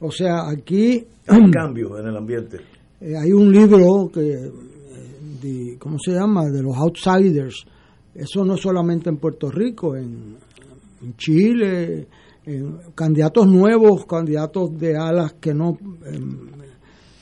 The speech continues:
Speaker 1: eh, o sea, hay un movimiento de despegue en este momento de los viejos partidos en España, este, pero, eh,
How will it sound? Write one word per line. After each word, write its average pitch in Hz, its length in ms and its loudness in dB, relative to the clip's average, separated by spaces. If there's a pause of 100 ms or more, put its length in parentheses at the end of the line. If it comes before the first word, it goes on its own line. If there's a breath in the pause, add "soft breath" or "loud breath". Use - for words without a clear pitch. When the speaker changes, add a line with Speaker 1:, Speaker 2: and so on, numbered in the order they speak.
(100)
Speaker 1:
eh, 151 180 -10
o 123 40 -14
sea, 175 160 -2
hay 180 140 6
un 233 140 8
movimiento 214 880 4
de 160 520 -2
despegue 180 720 2
en 160 100 0
este 170 240 -4
momento 175 560 -4
de 165 140 -2
los 151 240 -6 (100)
viejos 165 500 -2
partidos 175 640 -2 (720 soft breath)
en 143 300 -6
España, 185 760 0 (120)
este, 127 720 -12 (840 soft breath)
pero, 208 500 2
eh, 143 460 -4